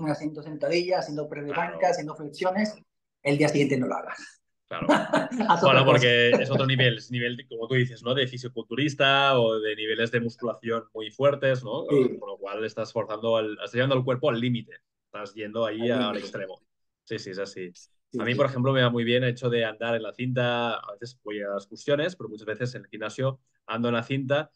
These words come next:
Speaker 2: y lo pongo o como una velocidad rápida, como andar rápido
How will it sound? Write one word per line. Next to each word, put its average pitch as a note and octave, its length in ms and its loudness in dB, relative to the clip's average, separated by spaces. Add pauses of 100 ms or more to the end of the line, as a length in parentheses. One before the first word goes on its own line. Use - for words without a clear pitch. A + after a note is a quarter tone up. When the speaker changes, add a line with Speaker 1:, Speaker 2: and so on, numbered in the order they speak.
(140)
Speaker 2:
y B2+ 80 -4
lo B2 120 4
pongo B2 440 2 (240)
o G#2+ 200 -8
como A2 160 -10
una A#2+ 80 -2
velocidad B2+ 380 0
rápida, D#3+ 440 0
como A2+ 200 -6
andar A2 280 -2
rápido E3 480 0